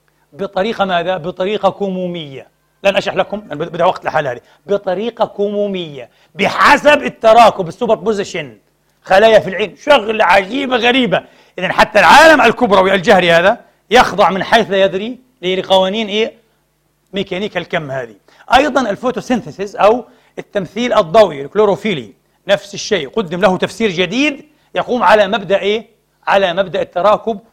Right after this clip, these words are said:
ومبدأ التعالق. لأول مرة علم جديد الآن اسمه علم الأحياء الكمومية، شيء معقد ولطيف وبهيج وغريب في البيئة. الآن يفعل هذا كما يقال روتينيًا، تفسيرات كمومية لأفعال إيه؟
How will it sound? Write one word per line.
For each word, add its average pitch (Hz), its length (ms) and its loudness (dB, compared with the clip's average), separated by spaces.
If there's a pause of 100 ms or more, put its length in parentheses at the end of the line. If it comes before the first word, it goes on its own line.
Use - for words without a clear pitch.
(140)
ومبدأ 170 440 -4
التعالق. 135 640 -12
لأول 202 560 -4
مرة 151 240 -6
علم 233 380 0
جديد 208 260 -8
الآن 208 180 -6
اسمه 190 200 -12
علم 208 160 -6
الأحياء 190 600 -4
الكمومية، 165 720 -14 (400)
شيء 175 360 -14
معقد 165 680 -8 (260)
ولطيف 165 560 -10 (200)
وبهيج 170 460 -2
وغريب 175 560 -2 (300)
في 262 100 0
البيئة. 226 380 -2 (240)
الآن 254 360 0
يفعل 240 360 2
هذا 269 400 4
كما 247 260 -2
يقال 247 240 2
روتينيًا، 240 720 0 (340)
تفسيرات 220 540 2
كمومية 240 680 0 (200)
لأفعال 196 460 4
إيه؟ 208 340 0